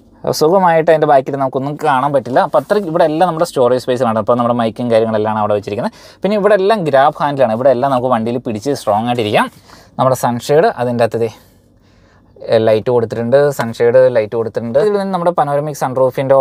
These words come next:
ഓപ്പൺ ക്ലോസ് ബട്ടൺ വരുന്നുണ്ട്. അപ്പോൾ ഫസ്റ്റ് ഒന്ന് പ്രസ് ചെയ്തിട്ടുണ്ടെങ്കിൽ നമ്മുടെ ദേ കുറച്ച് ഓപ്പൺ ആവും. ഒന്നുകൂടെ പ്രസ് ചെയ്തിട്ടുണ്ടെങ്കിൽ അത് ഫുള്ളായിട്ട് ഓപ്പൺ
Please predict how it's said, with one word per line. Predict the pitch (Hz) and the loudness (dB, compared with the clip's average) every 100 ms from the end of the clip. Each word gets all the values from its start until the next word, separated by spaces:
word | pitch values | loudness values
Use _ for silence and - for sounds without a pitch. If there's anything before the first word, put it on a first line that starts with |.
| 123 | 4
ഓപ്പൺ | 110 127 | 0 -4
ക്ലോസ് | 123 117 113 | -2 -2 -2
ബട്ടൺ | 113 113 | -2 0
വരുന്നുണ്ട്. | 110 107 123 196 - - - - - | -2 -2 -4 -6 -12 -20 -20 -20 -10
അപ്പോൾ | - 160 | -4 0
ഫസ്റ്റ് | 147 - 175 | 0 0 -4
ഒന്ന് | 170 | 0
പ്രസ് | 156 160 | 0 0
ചെയ്തിട്ടുണ്ടെങ്കിൽ | 147 143 143 147 196 156 | -2 -2 -2 2 2 2
നമ്മുടെ | 135 123 | 0 0
ദേ | 120 - _ _ - | 0 -6 _ _ 0
കുറച്ച് | 135 - 139 | 0 4 2
ഓപ്പൺ | 113 120 | 4 2
ആവും. | 131 | 2
ഒന്നുകൂടെ | 131 139 - | 2 0 -2
പ്രസ് | - | -2
ചെയ്തിട്ടുണ്ടെങ്കിൽ | 135 127 120 151 139 | -2 -2 -2 0 0
അത് | 135 | 0
ഫുള്ളായിട്ട് | 123 110 113 120 104 | 0 2 2 4 2
ഓപ്പൺ | 104 | 2